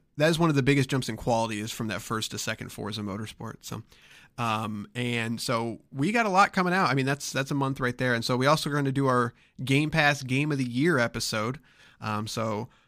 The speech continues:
our year is pretty much filled out. You know, there might be an episode here or there, but you're gonna be getting a lot of Halo and some Forza, and, uh, we're gonna be doing some bonus episodes too. So,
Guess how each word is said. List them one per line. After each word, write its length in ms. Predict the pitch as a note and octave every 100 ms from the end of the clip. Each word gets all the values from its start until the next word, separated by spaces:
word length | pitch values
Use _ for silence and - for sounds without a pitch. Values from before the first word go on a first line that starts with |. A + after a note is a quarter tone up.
| _ C3
our 80 | C#3
year 300 | G3 C#4+ G3+
is 140 | -
pretty 360 | - - G#3 G#3+
much 280 | F3+ F3
filled 280 | - F3+ E3
out. 300 | C#3 C#3 - -
You 100 | B2+
know, 80 | A#2
there 80 | B2
might 200 | C#3 D3
be 60 |
an 60 | C#3
episode 320 | C3 - A#2+
here 180 | B2+ B2
or 60 | A#2
there, 260 | A#2+ A#2+
but 140 | A#2 G2+
you're 100 | B2+
gonna 80 |
be 80 | B2+
getting 160 | C3 A2
a 40 |
lot 220 | B2 C#3+
of 60 | D3
Halo 580 | C#3+ D3+ D3+ D#3 D#3+ -
and 280 | A#2+ A#2+ A#2
some 140 | - A#2+
Forza, 540 | - C#3 C#3 D#3+ D#3+ - - - _ _ A#2
and, 180 | A2+
uh, 100 | A2+ A2+
we're 80 |
gonna 140 | A#2+ B2+
be 80 | B2+
doing 140 | C3
some 140 | B2 A#2
bonus 300 | A#2+ A#2 A#2
episodes 480 | - - A#2 A2
too. 260 | - G#2+ G#2
So, 360 | - A#2 A2